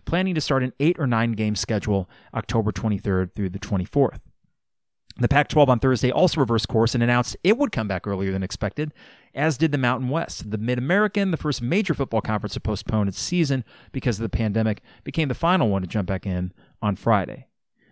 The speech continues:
The Big Ten laid out plans for rigorous daily testing and cardiac M R I scans as it gears up for the late October start.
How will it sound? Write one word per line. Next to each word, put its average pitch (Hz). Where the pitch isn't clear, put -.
The 120
Big 147
Ten 151
laid 139
out 123
plans 120
for 117
rigorous 139
daily 120
testing 151
and 101
cardiac 139
M 147
R 120
I 123
scans 123
as 104
it 87
gears 110
up 107
for 107
the 104
late 107
October 98
start. 98